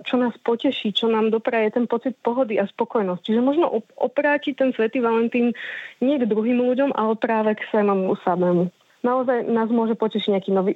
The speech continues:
účes, ísť s kamarátkami alebo s kam-, a s kamarátmi na kávu, kúpiť si obľúbenú knihu, no, nejakú novú aktivitu alebo návr-, návrat k niečomu, na čo sme dlho nemali čas. Naozaj podporujeme, že človeka urobiť čokoľvek, čo pre neho vlastného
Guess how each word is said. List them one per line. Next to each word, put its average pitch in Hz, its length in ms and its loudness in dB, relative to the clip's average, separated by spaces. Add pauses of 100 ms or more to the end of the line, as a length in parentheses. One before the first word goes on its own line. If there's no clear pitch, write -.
účes, 208 480 2
ísť 220 240 -2
s - 80 -20
kamarátkami 214 640 0
alebo 202 240 0
s - 80 -12
kam-, 220 240 0
a 202 160 -2
s 190 80 -12
kamarátmi 214 560 0
na 220 160 0
kávu, 208 320 0
kúpiť 240 240 -4
si 254 160 0
obľúbenú 233 560 0
knihu, 240 400 2
no, 196 80 2
nejakú 196 240 0
novú 214 240 2
aktivitu 202 640 0
alebo 214 240 0
návr-, 254 400 0
návrat 254 400 2
k 220 160 2
niečomu, 247 400 2
na 226 160 0
čo - 80 -2
sme 240 160 2
dlho 226 240 0
nemali 190 400 2
čas. - 240 -4 (240)
Naozaj 254 240 2
podporujeme, 233 560 0
že 226 160 0
človeka 233 400 -2
urobiť 220 320 -2
čokoľvek, 202 720 0
čo 220 160 -4
pre 247 160 -2
neho 247 400 0
vlastného 220 560 0